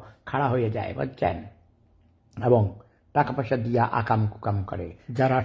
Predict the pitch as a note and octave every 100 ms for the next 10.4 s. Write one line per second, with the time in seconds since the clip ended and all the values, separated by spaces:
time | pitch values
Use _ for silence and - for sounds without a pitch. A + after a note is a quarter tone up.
0 | - - B2+ B2+ C3 C3 B2 B2 A#2 -
1 | - G#2+ D3 C#3 B2+ A#2+ A#2 G#2+ G2+ F#2+
2 | - F#2 - F2+ D#2 - F2 - - -
3 | - B2+ D3+ C3 A2 A#2+ A#2 A2+ - -
4 | B2 A#2+ A#2 A2+ G#2+ G#2 G2 F2+ E2+ -
5 | F2 - - - - C3+ C3+ B2+ G#2 -
6 | C3 B2+ A#2 A2+ A#2+ A#2+ A2+ A#2 A2+ -
7 | G#2 - - _ - - C#3 - C#3 B2
8 | A2 - - _ - - D#3 - - C3+
9 | C3 A2 G#2 - - C3 C3+ - - D#3
10 | A2 A#2+ G#2+